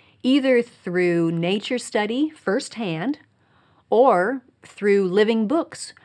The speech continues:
written by a naturalist who is narrating her experiences as she did the observing, or both. Those informing ideas, those living ideas,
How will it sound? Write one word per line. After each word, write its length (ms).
written 420
by 160
a 100
naturalist 840
who 160
is 220
narrating 640
her 200
experiences 880
as 140
she 320
did 240
the 120
observing, 680
or 180
both. 680
Those 440
informing 720
ideas, 800
those 220
living 840
ideas, 840